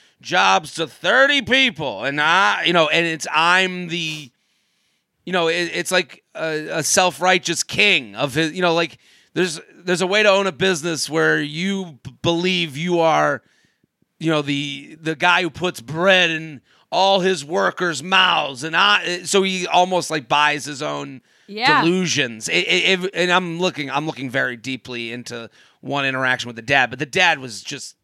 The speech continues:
Speaker 1: I, and again, like, Zach, he became so much more likable as this has gone on.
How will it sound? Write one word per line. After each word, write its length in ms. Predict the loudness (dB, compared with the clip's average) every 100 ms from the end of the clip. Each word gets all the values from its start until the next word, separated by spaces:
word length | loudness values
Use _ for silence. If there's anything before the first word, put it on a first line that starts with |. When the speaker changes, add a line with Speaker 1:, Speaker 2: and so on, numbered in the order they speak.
| _ _ _ _ _ -6
Speaker 1:
I, 200 | -6 -8 _ _ _ _ _ _ -4
and 120 | -2
again, 360 | 2 4 4
like, 340 | 2 0 -2 -16 -6
Zach, 640 | 0 4 4 2 -8 -20 _ _ _ _ _ _ _ _ _ _ _ _ _ _
he 180 | -8 -6
became 640 | -6 -2 0 2 0 -8
so 280 | -6 4 4
much 220 | 4 -4
more 180 | 0 0
likable 540 | 2 2 2 -2 -2 0
as 180 | -2 -4
this 240 | -8 -8
has 180 | -8 -6
gone 320 | 0 2 4
on. 520 | 2 2 2 -2 -8